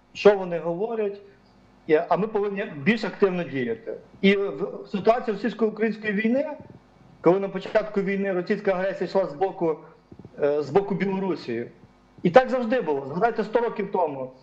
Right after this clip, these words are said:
Сьогодні річниця бою під Крутами. Звідки йшли орди Муравйова? Теж використовували пі-, пі-,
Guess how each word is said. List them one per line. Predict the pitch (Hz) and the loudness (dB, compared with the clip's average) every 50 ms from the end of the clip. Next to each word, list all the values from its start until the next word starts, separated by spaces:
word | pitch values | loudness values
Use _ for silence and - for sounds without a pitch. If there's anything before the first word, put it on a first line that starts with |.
| _ - - | _ -20 -2
Сьогодні | - - 233 247 208 226 220 | 6 6 6 8 6 2 -2
річниця | 214 196 - 247 233 - - | -2 -2 0 -2 -2 -2 -2
бою | 190 175 214 214 208 202 - - - - - - | 0 0 2 2 0 -2 -4 -8 -16 -20 -6 -4
під | 208 185 - | -2 -2 0
Крутами. | - 220 214 196 - 156 135 131 123 127 135 - - _ _ _ _ _ _ _ - | 0 0 0 0 0 -4 -4 -4 -6 -8 -8 -12 -16 _ _ _ _ _ _ _ -8
Звідки | 131 127 131 175 226 269 277 - - 233 | -4 0 2 2 2 2 0 -2 -4 -4
йшли | 196 - - 202 208 208 - - - | -4 -2 -2 -2 -2 -4 -8 -6 -4
орди | - 208 202 202 180 185 202 | -4 -4 -2 -4 -4 -2 0
Муравйова? | 196 196 196 185 165 156 147 143 131 127 123 120 131 - - - _ _ _ _ _ _ | 0 0 0 -2 -2 -2 -2 -2 -2 -2 -4 -6 -8 -10 -14 -20 _ _ _ _ _ _
Теж | - 208 262 294 233 | 8 8 8 8 6
використовували | 226 220 202 - 196 185 170 - 214 220 226 226 226 226 220 214 202 214 - - - - _ _ _ _ _ - - _ - | 0 -4 -2 -2 -2 -4 -4 -2 -2 -2 -2 -2 -2 -2 -2 -2 -2 -6 -12 -20 -20 -20 _ _ _ _ _ -20 -20 _ 2
пі-, | 180 170 165 165 - - | 2 2 2 0 -6 -2
пі-, | - 180 170 160 | 0 0 0 0